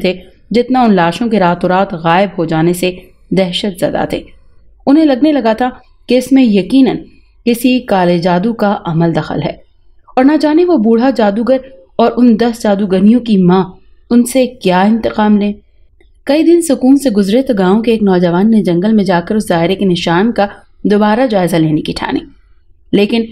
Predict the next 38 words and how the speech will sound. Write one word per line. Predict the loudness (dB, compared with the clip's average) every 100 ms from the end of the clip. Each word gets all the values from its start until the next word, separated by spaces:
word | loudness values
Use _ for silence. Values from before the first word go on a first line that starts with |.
| -14 -2
वो | 0
निशान | 2 0 2 2
वहां | 2 -2
से | 0 -2
ऐसे | 0 -2 0
गायब | 0 -2 -2
थे |
जैसे | -2 0 0 -2 -6 -20 -4
कभी | -2 0 -2 -2
थे | -2
ही | 2 2 2
नहीं। | 0 -6 -14 _ _ _ -14 -4
ना | 0
ही | 2
वहां | 2 2
मौजूद | 2 2 0 -4
कोई | -2 -2
दरख्त | 0 0 -2 -6
उसे | -4 -2 0
जला | -2 -4
हुआ | -2 0 0
मिला, | 0 -2 -4 -20 _ -2
ना | 2
ही | 2
जमीन | 2 4 2
पर | 2 -2
किसी | -4 -4 -4
किस्म | 0 0
की | 2 0 -2
आग | -4 -2
के | 0
निशान | 0 0 0 0
मौजूद | 0 -4 -8 -8
थे। | -10 -10 _ _ _ _ _ _ -6
उसने | 0 0
साथ | 0 0 0 0
में | 0
आकर | 0 -4 -6